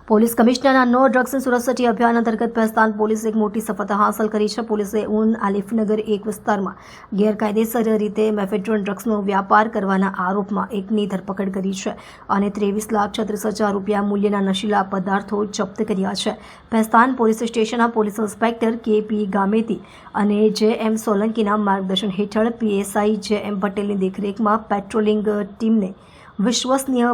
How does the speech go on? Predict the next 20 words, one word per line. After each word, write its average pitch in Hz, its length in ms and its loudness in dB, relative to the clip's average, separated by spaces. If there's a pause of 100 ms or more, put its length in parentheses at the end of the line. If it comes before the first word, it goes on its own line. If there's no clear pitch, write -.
બાતમી 220 380 4
મળી 240 180 4
હતી 226 220 -2
કે 247 160 0
બાતમી 208 340 4
મુજબ 220 380 0
આરોપી 214 360 0 (460)
શેખ 254 340 2 (120)
યાસીન 226 520 2
સલમાન 214 460 4 (100)
દ્વારા 208 380 4
આલિફનગર 214 640 0
એકમાં 214 460 0
આવેલી 214 260 2
યાસીન 208 420 -2
ટ્રેલર્સ 214 560 -2
નામની 196 240 -2
દુકાનમાંથી 202 560 -4 (480)
ગેરકાયદેસર 214 800 2
રીતે 214 260 2